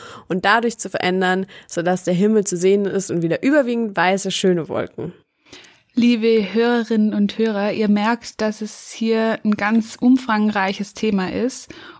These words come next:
Speaker 2: und es gäbe bestimmt noch viele Übungen, die wir euch mitgeben würden. Aber wir haben uns gedacht, wir machen einen speziellen Aspekt der mentalen Gesundheit noch etwas greifbarer.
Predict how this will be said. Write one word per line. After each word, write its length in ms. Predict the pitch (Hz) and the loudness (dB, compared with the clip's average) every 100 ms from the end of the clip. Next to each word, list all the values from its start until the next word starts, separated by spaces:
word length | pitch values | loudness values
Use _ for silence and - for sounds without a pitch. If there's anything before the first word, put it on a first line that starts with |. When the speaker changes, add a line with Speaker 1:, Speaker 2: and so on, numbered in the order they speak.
| - | 0
Speaker 2:
und 120 | 214 | 0
es 140 | 214 | 2
gäbe 180 | 220 214 | -2 -2
bestimmt 260 | 208 233 - | -2 -2 -2
noch 140 | 214 | -6
viele 320 | - 254 254 | -2 2 2
Übungen, 520 | 233 233 202 208 220 | 2 2 2 2 2
die 180 | 208 214 | 2 0
wir 120 | 214 | 0
euch 240 | 196 202 - | -2 -2 0
mitgeben 640 | 214 - - 190 190 190 | -2 -2 -8 -4 -2 -4
würden. 460 | 190 190 208 233 269 - - - - | -4 -4 0 0 0 -4 -20 -20 -8
Aber 440 | 190 226 247 247 233 | -2 2 4 2 2
wir 160 | 247 | 2
haben 120 | 240 | 2
uns 180 | 233 220 | 2 0
gedacht, 500 | 233 214 208 - - | -2 0 0 -2 -4
wir 160 | 220 240 | 0 2
machen 680 | 220 208 - 226 220 214 - | 2 0 0 2 2 2 -2
einen 380 | 202 208 208 | -2 2 2
speziellen 680 | 202 - 202 - 226 233 254 | 2 -2 -6 -4 0 4 4
Aspekt 720 | 247 226 - 220 214 - - - | 2 -2 -6 -4 -4 -6 -12 -4
der 120 | 202 | -2
mentalen 480 | 202 196 - 196 202 | -2 -2 -2 0 0
Gesundheit 640 | 196 208 202 202 190 - - | 0 0 0 0 -4 -4 -2
noch 280 | 208 - | 0 -2
etwas 360 | - - 185 - | -6 -6 -6 -6
greifbarer. 800 | - 185 190 - - - - 190 | -6 -4 -4 -6 -8 -6 -6 -8